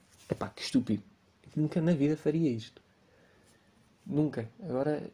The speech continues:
<laughs> agora fiquei meio estressado só de falar sobre isto.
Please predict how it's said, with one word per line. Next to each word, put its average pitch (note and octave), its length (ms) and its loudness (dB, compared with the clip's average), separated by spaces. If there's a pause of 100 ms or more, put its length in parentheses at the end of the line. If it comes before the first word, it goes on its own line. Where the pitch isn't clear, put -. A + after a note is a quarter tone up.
(100)
<laughs> - 1300 6
agora D#3+ 320 6
fiquei E3+ 300 8
meio E3+ 120 2
estressado E3 720 6
só - 140 -2
de - 100 -12
falar E3 260 2
sobre D#3 400 6
isto. - 240 0